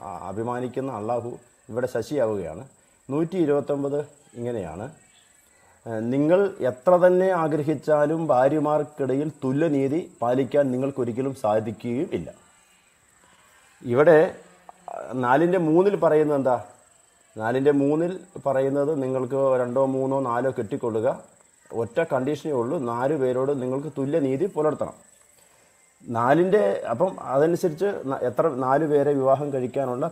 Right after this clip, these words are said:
പെർമിഷൻ ഇവർക്ക് ഒരു ഇസ്ലാമി-, ഇസ്ലാമിനുണ്ട്. ഇസ്ലാമിസ്റ്റിന് നാല് പേരെ വ്യക്തി-, നാല് സ്ത്രീകളെ വിവാഹം കഴിക്കാനുള്ള പെർമിഷനുണ്ട്. എന്നാൽ നാല് പേർക്കും ഇടയിൽ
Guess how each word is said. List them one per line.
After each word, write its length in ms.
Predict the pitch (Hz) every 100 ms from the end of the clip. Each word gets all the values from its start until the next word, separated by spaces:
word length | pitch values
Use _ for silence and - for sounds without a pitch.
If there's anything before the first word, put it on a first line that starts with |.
| -
പെർമിഷൻ 420 | 127 160 165 147
ഇവർക്ക് 320 | 120 123 175 190 - 120
ഒരു 100 | 135
ഇസ്ലാമി-, 500 | 127 135 139 143 147 -
ഇസ്ലാമിനുണ്ട്. 640 | - 113 127 127 127 117 82 -
ഇസ്ലാമിസ്റ്റിന് 680 | 107 - 110 110 110 120 160 -
നാല് 320 | 107 110 127
പേരെ 360 | 113 113 113 -
വ്യക്തി-, 380 | 110 104 - -
നാല് 440 | 110 110 120 123 -
സ്ത്രീകളെ 400 | - 110 117 127
വിവാഹം 320 | 107 113 117
കഴിക്കാനുള്ള 360 | 101 92 110
പെർമിഷനുണ്ട്. 520 | 123 120 131 120 82 - _ _ _ _ _ _ _
എന്നാൽ 200 | 113 139
നാല് 360 | 165 143 139 180
പേർക്കും 400 | 175 170 165 175
ഇടയിൽ 240 | 165 156